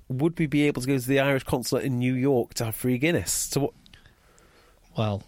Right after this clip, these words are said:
Speaker 2: yeah. London, I-, London Irish got us into the Irish consulate in New York.
Speaker 1: Exactly.
Speaker 2: That was a great night.
Speaker 1: So maybe London Irish is exactly the right way to go for us.
Speaker 2: Well, i-,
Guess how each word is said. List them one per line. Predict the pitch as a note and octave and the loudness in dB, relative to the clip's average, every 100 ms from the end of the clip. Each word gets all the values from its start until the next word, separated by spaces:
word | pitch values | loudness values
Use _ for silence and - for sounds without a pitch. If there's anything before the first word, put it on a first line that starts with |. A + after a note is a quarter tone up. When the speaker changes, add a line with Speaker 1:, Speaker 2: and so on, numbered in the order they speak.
| - | -6
Speaker 2:
yeah. | A#2 A2+ G2+ - _ - | -2 -2 -4 -12 _ -2
London, | C#3+ C#3 C3+ | 0 2 2
I-, | C#3 | 0
London | C#3+ D3+ D3 | 2 2 4
Irish | D3 C#3+ C3 - | 4 2 0 0
got | D3 D#3 | 0 2
us | C3+ D3+ | 0 2
into | C#3+ - | 0 0
the | C#3+ C#3+ | 2 2
Irish | C#3 C3 | 2 0
consulate | D3 C3+ - C#3+ | -2 -2 -2 0
in | D3 | 2
New | C#3+ | 4
York. | C#3+ D#3 B2+ | 2 2 0
Speaker 1:
Exactly. | C#3+ A#2 E3+ F3 - G#2 | 0 4 2 2 0 0
Speaker 2:
That | C#3+ | 0
was | D3+ | 0
a | C3+ | 0
great | B2 C#3 C#3 C3+ | 0 2 2 2
night. | C#3+ D3 C3+ | 0 0 -2
Speaker 1:
So | - F3 | 0 4
maybe | F#3+ A#3+ G#3 | 4 4 4
London | D3 C3 | 4 4
Irish | C3 A#2 | 4 2
is | A#2 | -2
exactly | B2+ A2+ C#3 - A#2+ A2+ | 0 2 0 2 0 2
the | A2 | 2
right | G#2 G2 | 2 2
way | G#2 | 0
to | F#2+ | -2
go | F#2 F#2+ E2+ - - - - - - | -2 -2 -4 -12 -20 -20 -20 -20 -2
for | - D3+ | 4 6
us. | B2+ - - - - - - - - | 4 2 0 -2 -8 -16 -18 -10 0
Speaker 2:
Well, | A#3 - - | 0 -2 -8
i-, | - | -8